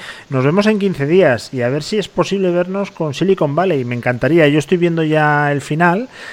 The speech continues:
Lo que pasa que ahora me tengo que aguantar a semana tras semana, así que no creo que lleguemos en quince días, lógicamente.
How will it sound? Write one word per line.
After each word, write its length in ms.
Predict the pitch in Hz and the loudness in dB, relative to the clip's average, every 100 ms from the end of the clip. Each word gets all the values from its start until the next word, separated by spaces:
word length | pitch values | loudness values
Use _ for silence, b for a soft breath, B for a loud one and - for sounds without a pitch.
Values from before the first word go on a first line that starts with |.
| B - | B -10
Lo 100 | 127 | -6
que 120 | 120 | -2
pasa 240 | 131 123 143 | -2 -2 0
que 80 | 147 | 2
ahora 160 | 151 | 2
me 100 | 147 | 0
tengo 220 | 139 143 | 0 0
que 80 | 139 | 2
aguantar 500 | 135 131 127 135 139 | 0 0 0 2 4
a 220 | 139 131 | 4 2
semana 400 | 110 120 123 131 | 0 -2 -2 -2
tras 180 | 123 120 | -2 -4
semana, 360 | 120 107 107 104 | -4 -6 -6 -6
así 180 | - 123 | -8 -2
que 140 | 127 | 0
no 160 | 131 127 | 0 2
creo 260 | 131 123 | 4 4
que 80 | 123 | 4
lleguemos 340 | 123 127 120 120 | 4 2 0 -2
en 100 | 113 | -2
quince 280 | 117 120 | -2 0
días, 300 | 117 127 110 | 2 4 2
lógicamente. 640 | 110 104 110 113 113 107 | -2 -4 -4 -2 -4 -6